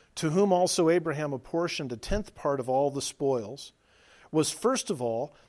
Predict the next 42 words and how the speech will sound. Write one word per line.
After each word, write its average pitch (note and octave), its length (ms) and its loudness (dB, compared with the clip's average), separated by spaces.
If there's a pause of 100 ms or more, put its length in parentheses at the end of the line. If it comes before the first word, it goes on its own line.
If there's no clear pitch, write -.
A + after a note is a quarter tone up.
(100)
by D#3+ 120 4
the D3+ 120 -2
translation F3 880 0
of G#3+ 160 -2
his G3 240 -4
name, C#3 320 -6 (280)
King - 300 6
of E3+ 140 0
Righteousness, D3 800 -2 (280)
and D#3 200 -4
then D#3+ 120 2
also E3 360 2
King - 340 6
of E3+ 100 0
Salem, D#3+ 640 -2
which C#3+ 240 -2
is C#3 180 -6
King C3+ 300 2
of - 140 -12
Peace. - 460 -14 (640)
Without B2 340 -2
father, F3+ 480 4
without A#2+ 380 -2
mother, E3 420 4
without B2 360 -2
genealogy, D3 880 0 (220)
having C#3+ 320 0
neither C3+ 260 -2
beginning D#3 440 0
of E3+ 100 0
days E3+ 380 2
nor D3 160 -4
end G3+ 240 0
of E3+ 100 2
life, D3+ 400 2 (260)
but C3+ 160 0
made D#3+ 380 2
like E3 460 0
the E3 80 -2
Son E3 260 -2
of D3+ 140 -6
God, B2 400 0